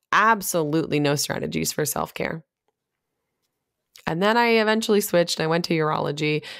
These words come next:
And in urology, I had another baby. <laughs> So our youngest was born when I was working in urology. And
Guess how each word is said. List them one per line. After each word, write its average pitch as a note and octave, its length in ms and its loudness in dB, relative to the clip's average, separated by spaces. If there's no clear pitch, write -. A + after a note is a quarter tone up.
And D#3+ 140 0
in F3 120 2
urology, D#3+ 560 0
I D#3+ 140 -2
had C#3+ 320 -2
another C#3 440 0
baby. D#3 560 -4
<laughs> - 760 -4
So - 140 0
our A3+ 60 6
youngest G#3+ 340 2
was G#3+ 120 0
born F3+ 200 0
when F3 100 0
I F3 40 2
was E3+ 120 -2
working E3 280 -2
in D#3+ 80 -2
urology. D#3 680 -2
And F3 520 0